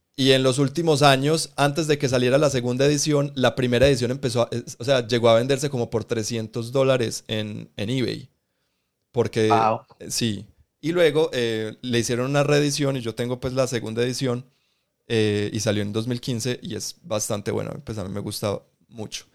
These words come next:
Speaker 1: ¿Algún juego que nos haya faltado mencionar que les parezca que sea necesario mencionar de Bruno Catala?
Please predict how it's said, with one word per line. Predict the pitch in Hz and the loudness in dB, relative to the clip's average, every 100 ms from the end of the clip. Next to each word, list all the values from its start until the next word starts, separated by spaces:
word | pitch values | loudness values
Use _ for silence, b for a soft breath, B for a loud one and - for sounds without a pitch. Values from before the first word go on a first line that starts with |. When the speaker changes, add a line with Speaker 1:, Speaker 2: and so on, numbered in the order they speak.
| _ _ _ _ _ _ _ _ - | _ _ _ _ _ _ _ _ 0
Speaker 1:
¿Algún | 127 135 139 | 2 4 4
juego | 156 160 147 | 4 4 0
que | 147 131 | 0 2
nos | 123 | 2
haya | 123 135 | 2 4
faltado | 143 143 123 120 131 143 143 | 2 2 4 6 6 2 0
mencionar | 139 120 123 117 113 113 | 0 -2 0 2 2 0
que | - 135 135 143 - | -4 -2 -2 -4 -6
les | 113 107 | -6 -4
parezca | 113 110 127 | -4 -4 -6
que | - 120 110 107 - | -4 -2 -2 -4 -10
sea | - 117 | -6 -4
necesario | 127 120 107 127 123 | -2 -2 0 0 0
mencionar | 127 113 113 110 | -2 -2 -2 0
de | 123 | 0
Bruno | 131 131 | -2 -2
Catala? | 120 135 139 139 | -2 0 0 -2